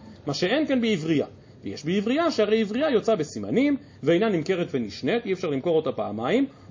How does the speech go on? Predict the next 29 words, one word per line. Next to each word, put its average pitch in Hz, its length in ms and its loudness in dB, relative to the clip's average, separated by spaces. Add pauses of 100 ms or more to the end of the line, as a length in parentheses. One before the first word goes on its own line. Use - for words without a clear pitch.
ומפדין 185 480 2
אותה 196 240 0
בעל 160 260 2
כורחו, 131 500 -2
כלומר, 127 200 -2
גם 156 120 0
אם 156 80 -2
האדון 147 260 0
לא 160 160 4
רוצה 220 220 0
לשחרר 165 360 -4
אותה, 143 200 0
נותנים 185 360 0
לו 175 80 4
את 156 80 -4
הכסף 147 360 -6
ולוקחים 110 400 -8
אותה, 170 300 -2 (420)
מה - 80 0
שאין 262 400 2
כן 240 180 0
בעברי. 147 440 -2 (880)
והברייתא 185 380 0
הזאת 196 200 2
היא 240 80 -8
כמובן 165 320 0
מדרש 117 300 -4
פליאה, 156 340 -2
למה? 104 300 -6